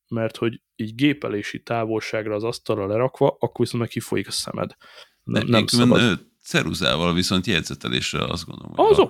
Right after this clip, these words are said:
Speaker 2: alkalmazható.
Speaker 1: Már akkor azért nincs olyan messze.
Speaker 2: És ugye most ráadásul a, az a, nem tudom, írástú gépelt
Speaker 1: Ja.
Speaker 2: szöveg, az egyre jobban működik.
Speaker 1: Még mindig nem vettél Remarkable-t.
Speaker 2: Nem. Hú, az
Speaker 1: <laughs>
Speaker 2: Sandbox, ennyi,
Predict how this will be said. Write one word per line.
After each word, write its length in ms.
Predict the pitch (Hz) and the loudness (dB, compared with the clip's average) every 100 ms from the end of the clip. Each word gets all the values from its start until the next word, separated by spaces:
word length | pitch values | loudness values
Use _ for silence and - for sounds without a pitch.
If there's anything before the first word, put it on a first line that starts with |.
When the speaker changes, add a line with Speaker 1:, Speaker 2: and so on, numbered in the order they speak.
| - | 0
Speaker 2:
alkalmazható. 340 | - - - - | -8 -10 -6 0
Speaker 1:
Már 120 | 139 | 2
akkor 200 | 165 - 147 | 2 4 4
azért 140 | 139 | 2
nincs 180 | 107 - | -2 -6
olyan 140 | - | -8
messze. 400 | 110 107 - - - _ | -8 -10 -8 -10 -10 _
Speaker 2:
És 120 | _ - | _ -2
ugye 120 | 95 | 0
most 160 | 92 | 2
ráadásul 560 | 101 92 92 92 - 98 | 2 4 4 4 2 2
a, 240 | 92 90 92 82 58 50 - _ _ - | 4 2 2 -2 -6 -14 -20 _ _ -14
az 100 | 92 | -4
a, 340 | 80 82 76 - _ _ _ _ | -2 -2 -4 -10 _ _ _ _
nem 160 | - _ | -20 _
tudom, 200 | 71 - | -20 -18
írástú 800 | 78 87 80 - - 80 76 - _ _ _ _ _ _ _ - | -6 -4 -2 -4 -8 -12 -12 -14 _ _ _ _ _ _ _ -2
gépelt 260 | 80 120 | 2 4
Speaker 1:
Ja. 80 | 71 | 2
Speaker 2:
szöveg, 320 | 69 71 73 | -2 -2 0
az 140 | 80 80 | 0 0
egyre 200 | 73 65 | 0 2
jobban 240 | 60 60 | 0 -2
működik. 520 | 67 62 - 53 - _ _ _ _ _ _ 123 | -2 -4 -4 -4 -6 _ _ _ _ _ _ 4
Speaker 1:
Még 80 | |
mindig 180 | 123 120 | 6 6
nem 100 | 113 | 4
vettél 280 | 117 110 123 | 0 0 0
Remarkable-t. 720 | 123 117 - - 64 117 - - - _ _ _ _ _ | 0 0 -2 0 2 0 -2 -16 -20 _ _ _ _ _
Speaker 2:
Nem. 220 | - 71 - _ _ | -14 -14 -14 _ _
Hú, 240 | - 85 82 | -2 0 0
az 240 | 80 - - - - - | -2 -8 -14 -16 -14 -14
Speaker 1:
<laughs> 400 | - - - - | -10 -10 -10 -12
Speaker 2:
Sandbox, 680 | - - 113 98 76 78 - | -8 -2 0 2 0 -2 -4
ennyi, 320 | - 104 95 | -4 2 2